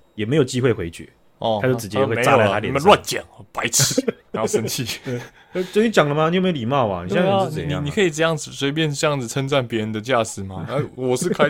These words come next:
Speaker 2: 我是职业的，你是职业的吗？讲什么东西啊？
Speaker 1: <laughs> 太凶了吗？呃，所以啊，这个鼓励大家，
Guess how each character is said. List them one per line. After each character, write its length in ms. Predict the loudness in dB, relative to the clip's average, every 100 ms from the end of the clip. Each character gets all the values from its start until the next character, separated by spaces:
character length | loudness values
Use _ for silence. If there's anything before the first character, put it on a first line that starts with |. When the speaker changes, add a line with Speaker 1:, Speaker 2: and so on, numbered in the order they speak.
| 0
Speaker 2:
我 80 |
是 100 | -4 -4
职 220 | -6 -4
业 160 | -2
的， 220 | 0 -2 -2
你 140 | -6
是 120 | -6
职 200 | -8 -6
业 160 | -4 -2
的 100 | -2
吗？ 340 | -4 -6 -10 -8
讲 180 | -6 -4
什 140 | -4
么 80 | -4
东 180 | -4 -6
西 300 | -6 -6 -6
啊？ 120 | -8 -14 -12 -12 -12 -14 -14
Speaker 1:
<laughs> 560 | -8 -8 -4 -4 -2
太 100 | 2
凶 380 | 2 2 -2 0
了 100 | 0
吗？ 220 | 0 -4 -6 -12 -20 -20 -20 -20 _
呃， 280 | -8 -6 -6
所 140 | 0 4
以 100 | 4
啊， 200 | 4 0
这 100 | -2
个 460 | 0 0 -2 -6
鼓 140 | -6 -2
励 60 | 2
大 100 | 2
家， 340 | 4 2 0